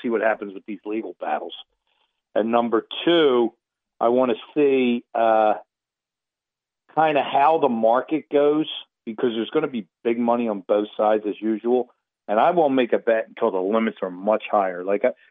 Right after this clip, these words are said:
the most anybody out here will take right now is a nickel, which is five hundred bucks.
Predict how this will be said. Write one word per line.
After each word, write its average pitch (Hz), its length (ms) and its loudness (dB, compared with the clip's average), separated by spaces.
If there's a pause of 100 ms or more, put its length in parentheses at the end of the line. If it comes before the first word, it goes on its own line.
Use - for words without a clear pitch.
the 131 80 -4
most 185 280 0
anybody 147 420 2
out 127 140 2
here 123 120 2
will 110 100 0
take 117 260 -6
right 113 220 0
now 110 400 -2
is 95 120 -12
a 104 60 -6
nickel, 101 380 -2
which 92 220 -10
is - 60 -20 (120)
five 101 200 -2
hundred 98 280 -12
bucks. 104 300 -6